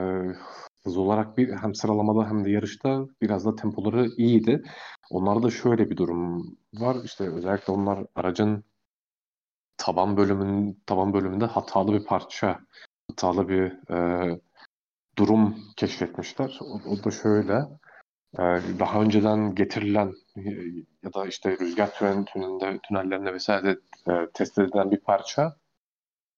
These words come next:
işte belirtilen ölçüleri biraz dışına çıkılmış. Üretim biraz hatalı de-, denilebilir. Hani Mercedes'in biraz yaşadığı sorunlarda bunun da etkisi varmış. İşte bu hafta sonu bununla ilgili bir,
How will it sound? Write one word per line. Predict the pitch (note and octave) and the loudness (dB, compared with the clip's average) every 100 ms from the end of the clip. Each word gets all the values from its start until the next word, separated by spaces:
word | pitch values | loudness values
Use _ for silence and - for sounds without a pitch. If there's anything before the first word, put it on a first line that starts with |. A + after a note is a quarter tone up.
| _ _ _ _ - - - D#3+ | _ _ _ _ -20 -18 -14 -12
işte | - - F2+ E2+ | -6 -2 -2 0
belirtilen | F#2 F2+ G#2 - - A2+ A#2 A2+ A2+ | 2 4 2 2 2 4 4 2 0
ölçüleri | G2+ G2 G2 - A2 G#2 G#2 C3 A#2+ - - - _ - | 4 4 4 -4 0 2 6 6 4 0 -12 -20 _ -6
biraz | F#2 A2 B2 A#2 | 0 4 4 2
dışına | G#2 - A2 A2 A2 A2 - | -2 2 4 4 4 2 -6
çıkılmış. | - - E2 E2+ E2+ - - | -10 -6 -8 -10 -14 -16 -12
Üretim | F#2 F2 - F#2+ F2+ | -8 -8 -8 -6 -4
biraz | F2+ F2+ | -6 -6
hatalı | - - F#2 F2 F2 F2+ F2+ F2 E2+ - _ - | -10 -4 0 0 0 0 -2 -4 -8 -12 _ -20
de-, | F2 | -2
denilebilir. | F#2 F#2 F#2 G#2+ | 0 2 2 2
Hani | G2+ F#2+ | 2 2
Mercedes'in | F2+ F2 F#2 - G2 | 0 0 -2 2 4
biraz | F#2+ F#2 | 4 2
yaşadığı | F#2 F#2+ F#2 | -2 -4 -6
sorunlarda | - - F#2+ G2 F#2+ G2 A2 | -8 0 0 2 0 2 4
bunun | G2 F#2+ | 2 2
da | F#2 | 2
etkisi | F2 - - E2+ D#2 - - - - _ _ | 0 -2 -4 -2 -4 -8 -16 -16 -18 _ _
varmış. | E2+ E2+ B2+ | 2 2 2
İşte | - G2+ | 2 4
bu | G#2 A2 G#2+ | 6 6 4
hafta | G2 G2+ | 0 -2
sonu | - G#2+ B2 | 0 2 2
bununla | A2 G#2+ G2 | 4 4 4
ilgili | F2 F2 E2+ | 2 0 0
bir, | E2+ E2 | 2 0